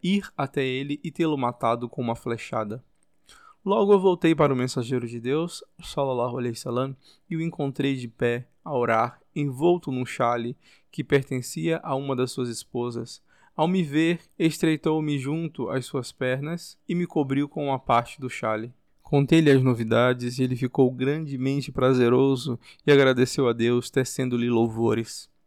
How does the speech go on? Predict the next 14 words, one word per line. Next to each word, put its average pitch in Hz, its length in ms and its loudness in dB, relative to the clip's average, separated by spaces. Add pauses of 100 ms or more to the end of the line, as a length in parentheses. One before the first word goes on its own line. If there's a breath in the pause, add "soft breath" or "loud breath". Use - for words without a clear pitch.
(400 soft breath)
Fim - 180 0
do 160 80 6
relato 123 440 2
de 117 240 -6
Huzaifa. 113 600 -2 (880 soft breath)
Huzaifa 156 360 4
permaneceu 147 560 0
pelo 131 240 0
resto 127 260 -2
da 131 100 -2
sua 123 220 -4
vida 123 400 -2 (180 soft breath)
como 139 240 0
confidente 135 1000 -4